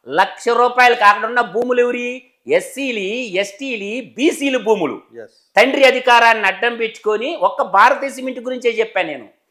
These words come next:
Speaker 1: లేపాక్షి సెజ్ తీసుకుంటే ఎనిమిది వేల ఎనిమిది వందల ఎనభై నాలుగు ఎకరాల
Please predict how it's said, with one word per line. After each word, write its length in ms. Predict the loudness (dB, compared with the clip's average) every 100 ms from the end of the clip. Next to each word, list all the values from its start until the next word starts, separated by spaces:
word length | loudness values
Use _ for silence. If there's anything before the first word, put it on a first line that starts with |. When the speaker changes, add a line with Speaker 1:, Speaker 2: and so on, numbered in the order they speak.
| _ -10
Speaker 1:
లేపాక్షి 680 | 0 2 4 6 6 2 -12
సెజ్ 440 | -6 -6 -4 -8
తీసుకుంటే 840 | -10 -12 -8 -8 -2 2 4 4 -2 _ -2
ఎనిమిది 440 | 0 0 -2 2
వేల 220 | 4 4
ఎనిమిది 420 | 4 2 -2 0
వందల 320 | 0 2 4 6
ఎనభై 340 | 6 2 0
నాలుగు 300 | 0 -2 0
ఎకరాల 560 | -2 -2 2 4 4